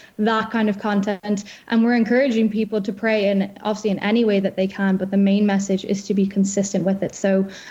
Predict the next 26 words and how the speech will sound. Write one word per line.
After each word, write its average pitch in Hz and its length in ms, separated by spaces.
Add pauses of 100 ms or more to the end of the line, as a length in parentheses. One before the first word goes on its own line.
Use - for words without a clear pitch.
like, 196 100
my, 208 360
my 214 100
personal 220 680
goal 190 420
is 196 240
to 214 80
have 196 240
at 196 80
least 196 260
twenty 214 460
minutes 196 320
of 196 120
prayer 190 280
every 190 340
day. 185 80
That's 185 220
what - 120
my 190 220 (160)
spiritual 208 400
director 190 380
is 190 100
very 196 240
clear 196 280
on. 185 220
So 196 400